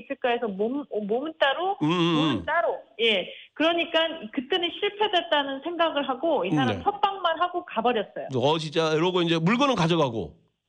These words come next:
Speaker 1: 예, 물건은 자기가 가지고 있는 상태.
Speaker 2: 네.
Speaker 1: 예, 그리고 이제 이 피해자는 무서워서,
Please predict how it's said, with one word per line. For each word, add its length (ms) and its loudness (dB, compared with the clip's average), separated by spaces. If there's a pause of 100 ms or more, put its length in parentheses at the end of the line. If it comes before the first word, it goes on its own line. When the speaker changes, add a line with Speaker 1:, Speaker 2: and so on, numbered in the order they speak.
(340)
Speaker 1:
예, 220 2
물건은 520 -2
자기가 260 -2
가지고 340 -2
있는 240 -6
상태. 380 -8
Speaker 2:
네. 920 0 (240)
Speaker 1:
예, 260 -4
그리고 280 0
이제 240 -2
이 220 -4
피해자는 580 -2
무서워서, 420 0